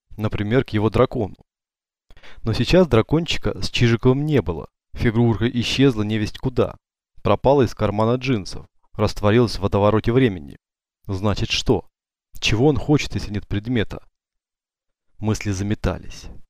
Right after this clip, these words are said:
Предмет есть у Ники, попугай.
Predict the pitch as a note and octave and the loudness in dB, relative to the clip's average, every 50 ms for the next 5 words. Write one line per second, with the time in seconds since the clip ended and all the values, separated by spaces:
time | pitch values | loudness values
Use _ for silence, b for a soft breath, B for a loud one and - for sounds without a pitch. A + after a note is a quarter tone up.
0 | _ _ - - - - A2 G2 G#2+ A#2+ C3+ C3 - B2+ A#2+ A#2 - - - A#2+ | _ _ -10 -2 0 2 2 2 4 4 2 4 2 2 0 0 -2 -2 -4 -2
1 | B2+ A#2+ G#2+ F#2 - - - - _ _ - - - G#2+ - C3 C3 A#2 A2 G2+ | -2 -2 -2 -4 -8 -12 -16 -16 _ _ -8 -4 -2 0 2 2 0 2 2 0
2 | - - - - | 0 -2 -10 -20